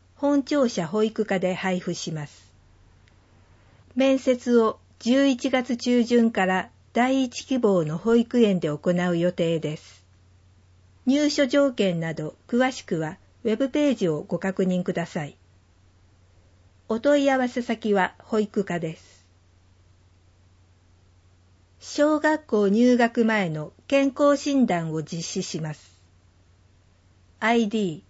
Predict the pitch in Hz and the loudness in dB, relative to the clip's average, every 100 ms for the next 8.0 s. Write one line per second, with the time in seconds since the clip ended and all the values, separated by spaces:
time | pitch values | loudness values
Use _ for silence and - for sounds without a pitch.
0 | _ _ - 196 - 294 294 285 214 196 | _ _ -10 -10 -4 0 4 4 4 2
1 | 185 175 165 156 - 226 214 226 190 143 | -2 -2 -6 -6 -4 -4 -2 -2 -4 -4
2 | 156 147 _ _ _ _ _ _ _ _ | -10 -12 _ _ _ _ _ _ _ _
3 | _ _ _ _ _ _ _ _ _ _ | _ _ _ _ _ _ _ _ _ _
4 | 262 269 262 269 247 240 220 - _ _ | -4 -2 0 2 4 4 0 -4 _ _
5 | _ - 285 285 294 285 269 277 247 208 | _ 0 0 2 2 4 4 2 0 0
6 | 170 - 220 190 160 160 - - - 226 | -2 -2 0 0 -2 -10 -14 -18 -8 -4
7 | 262 262 247 240 - 220 208 208 196 | -2 -2 -4 -4 -6 -6 -2 -2 -2